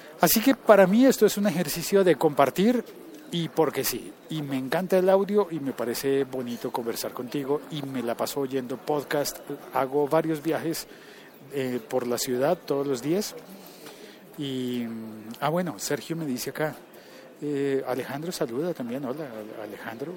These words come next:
Eh, Lancero dice, "Buenos días pa' sus mercedes. Envidia como la novia que ronca, es mejor despertarla que sentirla". <laughs> Había un comercial de televisión de un shampoo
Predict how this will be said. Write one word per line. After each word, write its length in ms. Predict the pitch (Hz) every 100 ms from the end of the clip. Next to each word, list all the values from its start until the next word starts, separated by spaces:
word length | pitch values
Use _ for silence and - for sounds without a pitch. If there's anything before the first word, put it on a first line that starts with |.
| 143 123
Eh, 180 | 110 104
Lancero 340 | 110 - 120
dice, 220 | 135 -
"Buenos 260 | 135 147 139
días 220 | 135 143
pa' 120 | -
sus 200 | 139 131
mercedes. 400 | 127 - 135 135
Envidia 380 | 123 120 185 214
como 180 | - 135
la 120 | 113
novia 260 | 117 127 139
que 100 | 139
ronca, 360 | 127 147 185 170
es 140 | 123
mejor 260 | 123 117 123
despertarla 580 | 127 - 117 113 113
que 120 | 127 131
sentirla". 460 | 117 - 127 175 226 -
<laughs> 680 | 165 165 330 185 156 - - 208 - - - - - - - - - - - - - -
Había 280 | 139 147 165
un 160 | 175 165 -
comercial 720 | 196 190 175 180 143 147 143
de 120 | 170
televisión 840 | 170 156 135 123 127 143 143 156 - - - -
de 240 | 156 147 143
un 180 | 135 143
shampoo 600 | - 156 151 180 208